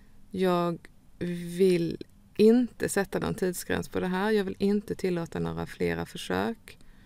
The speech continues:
Jag vill att studenterna ska få se de korrekta svaren. Jag vill att de ska få se alla frågorna på en gång, så jag bockar inte för denna. Jag vill att alla skude-, studenter ska göra quizet.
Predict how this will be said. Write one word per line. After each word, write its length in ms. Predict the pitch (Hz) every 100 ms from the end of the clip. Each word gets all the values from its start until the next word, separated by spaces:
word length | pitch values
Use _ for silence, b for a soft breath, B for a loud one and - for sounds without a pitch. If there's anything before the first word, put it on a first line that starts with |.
| b b b b b
Jag 140 | 208 196
vill 300 | 190 202 175
att 120 | 175
studenterna 580 | - 175 175 160 170 165
ska 160 | -
få 120 | - 160
se 280 | - 170
de 120 | 160 165
korrekta 520 | 180 175 156 - -
svaren. 580 | - 180 160 165 185 208
Jag 140 | 196 185
vill 160 | 180
att 100 | 165
de 100 | 165
ska 140 | - 160
få 80 |
se 180 | 160 175 - -
alla 440 | 185 185 160 151
frågorna 400 | - 175 165 156
på 140 | -
en 300 | - 151 151
gång, 300 | 151 170 220
så 100 | 220
jag 100 | 170
bockar 340 | 165 - - -
inte 260 | 175 -
för 200 | 170 175
denna. 520 | 170 170 175 165 - 175 B B B B B
Jag 120 | 254
vill 120 | 240
att 120 | 214 -
alla 320 | 208 196 170
skude-, 300 | - 175 170
studenter 540 | - - 190 170 156 -
ska 160 | -
göra 280 | 165 160 156
quizet. 640 | - - - - - -